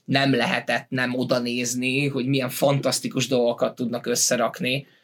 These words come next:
ami, ami, ami tényleg akkor, akkoriban hihetetlen volt special effektek nélkül ezt létrehozni,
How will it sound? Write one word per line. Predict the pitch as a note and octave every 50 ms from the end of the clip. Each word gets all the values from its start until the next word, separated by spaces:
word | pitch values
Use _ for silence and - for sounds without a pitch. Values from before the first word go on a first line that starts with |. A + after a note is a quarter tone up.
| _ _ - _ _ _ _ _ -
ami, | B2 A#2+ A#2+ A#2+ A#2 A2+ A#2 A#2 A#2 C#3 - - -
ami, | - B2 B2 A#2+ A#2+ A#2+ A#2 A#2 - - - _
ami | - C#3+ D3 D3+
tényleg | - A3 G#3 F#3+ E3
akkor, | D#3 E3+ F3 - A3+ A3 -
akkoriban | - F#3 - - C4 A#3+ A3 F#3+ A3+ A3+ A#3 A3+ A3 - - _ _ _ _ - - -
hihetetlen | - A#3 G#3+ F#3 C#3+ - C#3 B2 - - B2 A#2+ A#2 A#2+
volt | A2 A2+ A#2 B2
special | - - - F3+ F#3 - - C#3+ C3+
effektek | C3+ C#3 - B2+ - - - A#2+ - -
nélkül | B2+ B2+ D#3 F#3+ F3+ - A#3+ A3 G#3 G#3 F#3+ E3+ - -
ezt | F3+ F3+ E3+ - - C3+
létrehozni, | B2+ B2 C3 C3 - D3 D3+ D#3+ D#3+ F3 E3+ E3+ E3+ F#3 F#3+ G3 G3+ F#3+